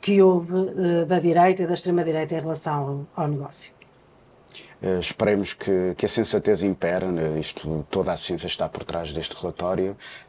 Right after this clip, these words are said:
Speaker 2: eh, e é importante que haja um acordo entre todos os países para que a concorrência,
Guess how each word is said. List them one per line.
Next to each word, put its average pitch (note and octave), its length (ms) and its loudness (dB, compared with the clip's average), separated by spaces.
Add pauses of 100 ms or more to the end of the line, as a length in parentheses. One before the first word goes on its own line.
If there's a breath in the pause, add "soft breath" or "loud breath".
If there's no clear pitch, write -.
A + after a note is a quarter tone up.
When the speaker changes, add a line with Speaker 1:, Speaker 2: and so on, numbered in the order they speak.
Speaker 2:
eh, G2 520 0
e G#2+ 120 2
é G#2+ 60 4
importante G#2 540 0
que G#2+ 80 -2
haja G2 180 -2
um G#2 100 -2
acordo G#2+ 420 0 (220)
entre F2+ 220 -8
todos E2+ 240 -4
os F#2 140 -8
países G2 600 -2 (360 loud breath)
para A#2 220 4
que - 160 2
a A2 40 2
concorrência, A2 1040 0